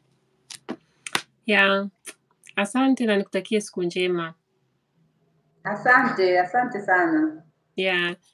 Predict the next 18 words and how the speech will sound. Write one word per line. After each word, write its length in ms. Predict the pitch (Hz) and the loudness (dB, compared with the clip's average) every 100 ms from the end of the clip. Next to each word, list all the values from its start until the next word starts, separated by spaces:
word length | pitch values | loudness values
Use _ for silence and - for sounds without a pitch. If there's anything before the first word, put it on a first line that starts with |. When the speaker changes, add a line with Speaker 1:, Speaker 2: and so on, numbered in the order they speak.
| _ | _
Speaker 1:
Jamani 240 | 214 240 262 | -2 0 2
wapendwa 360 | 247 247 240 233 | 0 -2 0 -2
wetu 240 | 240 - | -4 -4
tuliokuwepo 440 | 233 226 226 220 | -2 -2 -2 -2
hapa, 220 | 214 214 208 | -2 -2 -6
tulikuwa 220 | 202 214 | -4 -4
watu 180 | 208 196 | -2 -6
ishirini 300 | 175 220 202 | -4 0 0
na 60 | |
moja. 600 | 196 208 208 208 208 208 208 | 0 -2 0 0 0 -2 -6
Nawashukuru 500 | 190 170 165 - 214 | -6 -4 -6 -8 -8
sana 200 | 202 208 | -4 -4
kwa 100 | 185 | -4
kuwepo 320 | 170 190 196 196 | -6 -6 -4 -4
hapa. 240 | 196 196 | -4 -6
Kesho 240 | - 220 226 | -4 -2 -2
pia 140 | 214 | -2
tutakuwa 260 | 208 175 | -4 -4